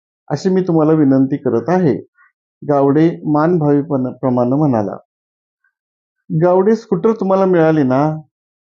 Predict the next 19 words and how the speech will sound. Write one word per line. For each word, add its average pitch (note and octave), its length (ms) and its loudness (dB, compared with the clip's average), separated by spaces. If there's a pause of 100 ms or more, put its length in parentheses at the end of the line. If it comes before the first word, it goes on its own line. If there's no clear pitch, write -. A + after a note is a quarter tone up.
(220)
आता E3 220 -6
स-, - 140 -10 (220)
नुकसान E3+ 420 0
भरपाई G3 380 2
कसली F3+ 320 0
मागताय? C3+ 540 0 (840)
स्कूटर F3+ 440 -2
ताब्यात E3 380 0
घ्या B2+ 280 -2 (460)
आणि D#3 140 -2
ती E3 140 -6
तक्रार E3 440 -2
मागे A#2+ 380 0
घ्या, A#2+ 320 -2
सरांना C#3 440 0
जाऊ F3+ 300 2
द्या," G2+ 140 0 (580)
साहेब D3 260 2
म्हणाले. F2 420 -4